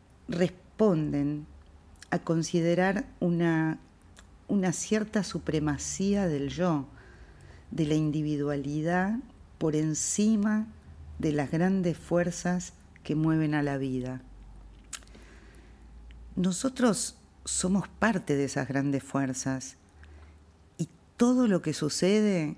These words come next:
es su expresión. Por otro lado, muchas veces se cumple. ¿Cómo sería eso? Y sí, se cumple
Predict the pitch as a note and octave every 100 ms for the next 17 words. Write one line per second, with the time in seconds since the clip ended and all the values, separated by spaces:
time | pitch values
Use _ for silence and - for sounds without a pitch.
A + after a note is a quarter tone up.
0 | - G3 F3 - F3+ - C#3+ - F#3+ F3
1 | C#3 C3 - - _ _ _ _ _ -
2 | - _ _ _ - - - _ - -
3 | - _ _ - _ _ _ - _ -
4 | _ - G#3+ A#3+ B3+ A#3+ F#3 D#3 D3+ D3+
5 | D3+ - - - _ _ _ - - _
6 | _ - G3 F#3 F#3+ F3+ F#3+ G3 E3+ -
7 | D4 C4 - C#3+ C3+ - - - - -
8 | - - - - - _ - - - D4+
9 | - D3 D3+ C3+ C3+ C3 - - C3+ C3
10 | - _ _ _ _ _ _ _ _ _
11 | _ _ _ _ - - - _ C#4 -
12 | - C#4+ F3+ - - - - _ _ -
13 | _ - A#3+ A#3+ - C#4+ A3 G3 G3 A3+